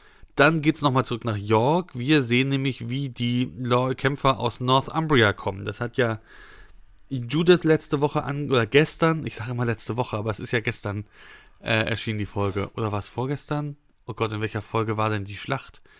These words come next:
Ich weiß nicht mehr, ob es Folge zwei oder drei war. Ist ja auch egal. Äh, ich glaube, es war, aber es war Folge drei, in der die Wessexer dazugekommen sind zu Hermonds Trupp. Ist ja Wumpe.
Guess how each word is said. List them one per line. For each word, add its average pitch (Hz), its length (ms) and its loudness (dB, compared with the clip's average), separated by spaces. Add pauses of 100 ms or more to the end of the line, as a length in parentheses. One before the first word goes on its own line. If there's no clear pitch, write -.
(400)
Ich - 120 -10
weiß 123 180 2
nicht 117 80 -4
mehr, 110 80 0
ob 98 60 -6
es - 60 -12
Folge 104 180 0
zwei 113 160 -2
oder 110 100 2
drei 107 220 -2
war. 104 200 -4
Ist - 220 2
ja 170 120 4
auch 139 140 -2
egal. 110 420 2 (960)
Äh, 117 560 4 (400)
ich 127 120 -8
glaube, 139 440 2 (160)
es 123 120 -12
war, 117 100 -2
aber 123 140 -2
es 110 60 -4
war 117 120 -2
Folge 113 300 -2
drei, 110 320 -2
in 110 180 -4
der 104 480 -2 (1700)
die 110 420 0
Wessexer 113 680 2
dazugekommen 110 920 -2
sind 101 200 -8
zu 110 200 -4
Hermonds 104 560 -6
Trupp. - 300 -10 (360)
Ist - 160 0
ja 113 160 8
Wumpe. 92 360 0